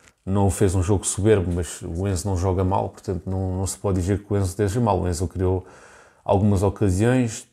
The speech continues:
não, não demonstrou fadiga, apesar de ter jogado cento e vinte minutos. Portanto, a-, acho justo, embora não tenha sido essa a minha opção, eu tinha escolhido, eu escolhi o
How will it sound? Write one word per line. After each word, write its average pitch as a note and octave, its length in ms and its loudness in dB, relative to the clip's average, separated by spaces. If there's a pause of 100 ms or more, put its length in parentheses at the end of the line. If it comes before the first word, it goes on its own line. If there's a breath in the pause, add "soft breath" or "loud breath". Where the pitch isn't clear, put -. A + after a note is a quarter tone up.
não, G2+ 420 -4 (760)
não G2+ 160 0
demonstrou G2+ 380 0
fadiga, G2 460 2
apesar - 200 -4
de E2 60 -6
ter G2 100 -2
jogado F2+ 220 0
cento F2 240 -6
e F2 100 -2
vinte F2 240 -4
minutos. A#2 400 0 (460 loud breath)
Portanto, A2+ 260 -8
a-, - 180 -12 (340)
acho A#2+ 300 0
justo, A#2 220 2
embora G2 260 2
não G2 100 0
tenha G#2 180 0
sido G2+ 200 0
essa G2+ 200 0
a - 20 0
minha G2+ 140 0
opção, C3+ 260 -4
eu B2 40 -4
tinha F#2+ 160 -4
escolhido, F#2 440 -4
eu F#2 220 -2
escolhi G2 280 -4
o F#2 320 0